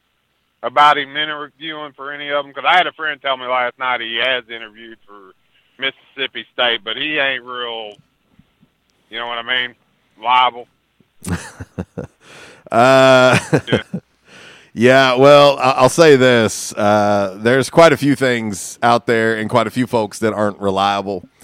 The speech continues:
Speaker 2: Um, you know, as far as truth to whether or not he's interviewed,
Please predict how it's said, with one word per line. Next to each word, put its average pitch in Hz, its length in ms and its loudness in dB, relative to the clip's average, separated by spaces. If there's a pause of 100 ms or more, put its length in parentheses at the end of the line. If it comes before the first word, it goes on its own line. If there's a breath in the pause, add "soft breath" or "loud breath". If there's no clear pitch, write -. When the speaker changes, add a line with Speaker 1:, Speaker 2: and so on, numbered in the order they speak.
(340 soft breath)
Speaker 2:
Um, 95 680 0 (320)
you 104 160 -6
know, 101 200 0
as 98 120 -4
far 131 320 4
as 113 180 -2
truth 127 380 0
to 113 320 0
whether 110 360 0
or 113 40 -4
not 110 200 -4
he's 101 180 -4
interviewed, 110 500 -2